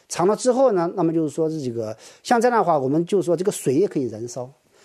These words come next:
因为现在我们就觉得这个水是不能燃烧的嘛，水不能燃烧。但是如果我们一直串习，我们的习气成熟之后呢，这个水也是可以燃烧的。啊，水也可以燃烧的，是这样的。所以这些都是我们的心识不断的串习而导致的。所以这个我呢，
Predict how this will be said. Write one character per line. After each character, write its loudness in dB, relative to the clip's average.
因 2
为 4
现 2
在 4
我 4
们 4
就 0
觉 2
得 0
这 -8
个 -2
水 -4
是 -8
不 -10
能 -4
燃 -12
烧 -10
的 -10
嘛， -12
水 -8
不 -6
能 -2
燃 -8
烧。 -10
但 6
是 0
如 0
果 4
我 4
们 2
一 2
直 -2
串 0
习， -4
我 0
们 2
的 2
习 -4
气 -4
成 0
熟 -4
之 -4
后 0
呢， -2
这 -4
个 2
水 0
也 2
是 -8
可 -8
以 -2
燃 -10
烧 -8
的。 -14
啊， -6
水 0
也 2
可 0
以 2
燃 -6
烧 -8
的， -10
是 -10
这 -10
样 -10
的。 -10
所 -2
以 2
这 2
些 0
都 -2
是 -4
我 0
们 -4
的 -2
心 -8
识 -12
不 -14
断 -6
的 -8
串 -8
习 -12
而 -4
导 -2
致 -6
的。 -10
所 2
以 4
这 -2
个 4
我 2
呢， 0